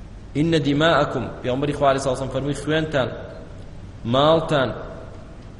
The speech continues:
سمعەت و کەرامەت و شەخسیەتتان لەسەر یەکتر حرامە، کە حورمەتی یەومکم هذا في شهركم هذا في بلدكم هذا. فالظلم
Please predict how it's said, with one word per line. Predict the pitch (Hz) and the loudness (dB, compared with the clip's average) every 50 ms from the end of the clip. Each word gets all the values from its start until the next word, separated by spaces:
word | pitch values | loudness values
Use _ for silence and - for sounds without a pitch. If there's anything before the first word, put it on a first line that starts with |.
| - - - - | -16 -16 -12 -6
سمعەت | - - 143 139 123 123 160 160 160 | -4 -2 -2 0 0 0 -2 0 0
و | 151 | -4
کەرامەت | 135 - 143 131 131 131 131 147 156 151 | -2 2 4 4 6 6 4 2 0 0
و | 151 | -2
شەخسیەتتان | 135 - 139 127 - - 151 160 165 160 - 151 139 131 120 113 113 | -2 -2 -2 -2 -2 -2 -2 -2 -2 0 0 2 2 2 2 0 -2
لەسەر | 160 - - 143 147 | -2 0 0 0 2
یەکتر | 151 147 139 123 - - 160 151 - - | 2 2 0 0 0 0 0 0 0 2
حرامە، | 135 131 131 139 147 156 156 151 151 127 - - - - - - - - - - - - - - - - - - - - - | 2 4 4 6 6 6 6 4 4 2 0 -2 -6 -10 -12 -12 -14 -14 -14 -16 -16 -16 -16 -16 -14 -14 -14 -14 -14 -12 -4
کە | - 135 135 | -2 -2 0
حورمەتی | 147 170 160 156 147 143 - 139 | 2 2 2 4 2 2 0 0
یەومکم | 139 147 143 143 143 135 - 131 127 | 2 2 2 2 0 -2 -2 -2 0
هذا | 131 135 131 127 127 | 0 2 2 2 2
في | 123 - 123 | 0 0 -6
شهركم | - - 131 127 123 123 123 123 127 | -4 -2 -2 -2 -2 -4 -4 -2 -2
هذا | 131 123 123 | 0 0 0
في | 120 - 120 | -2 -4 -4
بلدكم | 113 120 120 123 120 120 117 113 - 113 107 | -4 -2 0 0 0 -2 -4 -6 -6 -6 -4
هذا. | 104 110 110 107 104 107 107 107 104 101 - - - - - - - - - - - - - - - - - - - - - - | -2 0 0 0 0 2 0 0 0 -2 -4 -10 -12 -14 -14 -14 -14 -14 -14 -14 -16 -14 -16 -14 -14 -14 -14 -14 -14 -14 -10 0
فالظلم | - 147 151 143 147 185 196 185 165 151 | 2 2 2 4 4 4 4 4 4 4